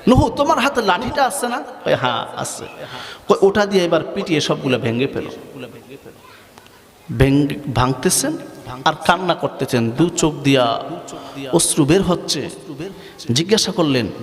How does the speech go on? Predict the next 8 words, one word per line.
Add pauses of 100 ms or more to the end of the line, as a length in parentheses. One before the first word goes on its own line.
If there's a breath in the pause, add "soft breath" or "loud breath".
(380 loud breath)
"নূহ, (460)
কান্না
করো
কেন?" (560)
কয়,
"আল্লাহ, (420 loud breath)
নিজের
হাতে